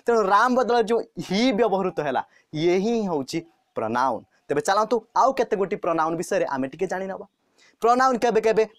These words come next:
ପର୍ସନାଲ ହୋଇଥାଏ, ଅର୍ଥାତ୍ ଏଇ ଯେଉଁ ବ୍ୟବହାର କଲେ, "ହି ଇଜ୍ ଏ ବୟ", ହି ଯେଉଁ ଆସିଲା, ହି, ହି, ହି,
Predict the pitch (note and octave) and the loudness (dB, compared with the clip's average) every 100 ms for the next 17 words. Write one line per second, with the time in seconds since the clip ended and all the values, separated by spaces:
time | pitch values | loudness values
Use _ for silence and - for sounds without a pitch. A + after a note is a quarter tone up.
0 | - E3+ F3 G#3 G3 D#3 C3 A2 A2+ F#3+ | -2 0 0 -2 0 0 -2 -6 -2 0
1 | G3+ A3+ - - E3 F#3+ E3 D#3 E3 E3 | 0 -2 -4 -6 -4 -2 -2 -2 -2 -2
2 | D3+ E3 _ _ G#3 A#3 A#3+ - C#3+ A#2+ | -2 -4 _ _ -4 -2 -2 -2 -4 -2
3 | E3+ A3+ - _ _ _ - A#2+ B2 D3 | 0 -2 -4 _ _ _ -20 -8 0 2
4 | F3+ F#3+ D3 - A#2 _ _ - A#3 A3 | 2 2 0 -2 -10 _ _ -8 -4 0
5 | A3 E3+ F3 D#3 D#3+ D3+ C#3+ B2 D3 B2+ | 0 0 -2 -6 -4 -6 -6 -8 -6 -6